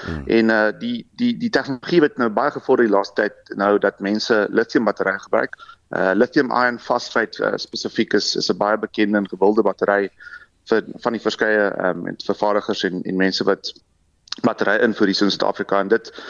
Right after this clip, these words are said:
Speaker 2: gee vir jou ten minste, weet, as jy kyk, meeste batterye, eh, vervaardigers gee vir jou tien jaar waarborg, of as ge-, gebaseer op siklusse. 'n Siklus is maar soos, sien, vergelyk dit soos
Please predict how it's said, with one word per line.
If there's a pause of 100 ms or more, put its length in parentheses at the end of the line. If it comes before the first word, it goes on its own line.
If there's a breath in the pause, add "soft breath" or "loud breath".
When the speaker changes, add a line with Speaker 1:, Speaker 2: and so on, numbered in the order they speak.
(140)
Speaker 2:
gee
vir
jou
ten
minste,
weet,
as
jy
kyk,
meeste
batterye,
eh, (200)
vervaardigers
gee
vir
jou
tien
jaar
waarborg, (460 loud breath)
of
as
ge-,
gebaseer
op
siklusse. (360 loud breath)
'n
Siklus
is
maar
soos,
sien,
vergelyk
dit
soos